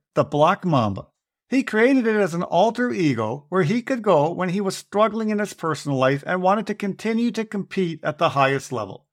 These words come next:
What is that secret wound that you live with every day? For Michael Jordan, it was getting cut from his high school basketball team. For others, it may be losing a dream job,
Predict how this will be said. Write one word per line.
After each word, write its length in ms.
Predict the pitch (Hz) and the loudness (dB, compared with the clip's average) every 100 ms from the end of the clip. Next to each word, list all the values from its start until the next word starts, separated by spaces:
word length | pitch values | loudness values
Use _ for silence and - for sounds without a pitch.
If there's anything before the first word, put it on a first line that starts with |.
| _ | _
What 180 | - 254 | 2 2
is 160 | 269 180 | 2 4
that 220 | 170 - | 2 2
secret 560 | - 196 240 - 254 | -4 -4 -2 -2 -2
wound 360 | 226 160 147 143 | -2 0 0 0
that 120 | 156 | -2
you 200 | 160 233 | 0 0
live 260 | 208 175 156 | 2 2 2
with 220 | 170 - - | 0 -2 -2
every 380 | 165 165 160 | 0 2 0
day? 340 | 131 110 95 - _ _ | 2 0 -4 -12 _ _
For 160 | 180 175 | -2 2
Michael 320 | 226 247 262 | 2 2 -2
Jordan, 420 | 180 190 165 156 | 2 4 4 2
it 80 | - | -2
was 160 | 185 151 | -2 2
getting 280 | 190 190 - | 2 2 0
cut 240 | - 208 | 0 0
from 160 | - 156 | 0 -4
his 140 | 151 | -2
high 140 | 165 | -2
school 280 | 175 - 175 | -2 -4 -4
basketball 540 | 170 202 185 131 117 104 | 0 0 0 -6 -6 -6
team. 260 | 110 135 _ _ | -10 -14 _ _
For 200 | - 214 | 0 4
others, 340 | 269 220 180 | 6 4 2
it 120 | 190 196 | 0 0
may 120 | 220 | -2
be 160 | 226 | 0
losing 360 | 208 180 202 214 | 0 2 0 0
a 60 | 180 | 0
dream 300 | 151 180 151 | 0 -2 0
job, 380 | 135 110 101 | 2 0 -2